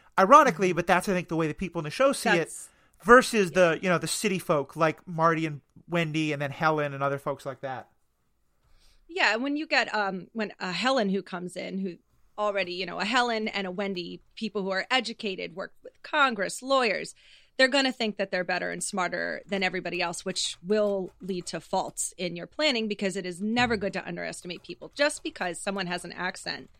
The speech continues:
Speaker 2: doesn't mean they're stupid. Look at Ruth.
Speaker 1: Right.
Speaker 2: And, um,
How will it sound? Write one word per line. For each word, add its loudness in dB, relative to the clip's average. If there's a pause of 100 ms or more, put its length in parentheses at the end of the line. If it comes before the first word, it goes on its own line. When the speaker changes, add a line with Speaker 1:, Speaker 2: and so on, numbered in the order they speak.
(240)
Speaker 2:
doesn't 0
mean -4
they're -6
stupid. -2 (280)
Look -4
at -8
Ruth. -4
Speaker 1:
Right. -6 (420)
Speaker 2:
And, 4
um, -4